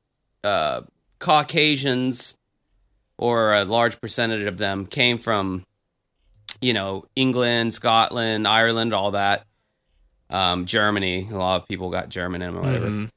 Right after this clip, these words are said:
Speaker 1: Like, when, you know, when do you lose that accent? Like, how many years does that take? How do, how do you,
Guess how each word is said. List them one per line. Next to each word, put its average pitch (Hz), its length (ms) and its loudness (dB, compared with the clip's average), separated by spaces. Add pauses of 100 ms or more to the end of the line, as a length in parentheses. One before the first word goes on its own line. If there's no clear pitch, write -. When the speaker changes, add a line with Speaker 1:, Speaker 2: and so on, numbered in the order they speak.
Speaker 1:
Like, 117 300 2 (380)
when, 143 560 2
you 131 120 -2
know, 101 300 0
when 113 240 0
do 135 60 0
you 135 180 0
lose 127 300 0
that 117 220 4
accent? 107 460 0
Like, 90 160 -4
how 117 180 -2
many 120 200 0
years 101 560 0
does 98 100 -8
that 87 220 -2
take? 87 360 -4
How 117 220 2
do, - 100 -2
how 151 220 2
do 214 80 2
you, 196 440 0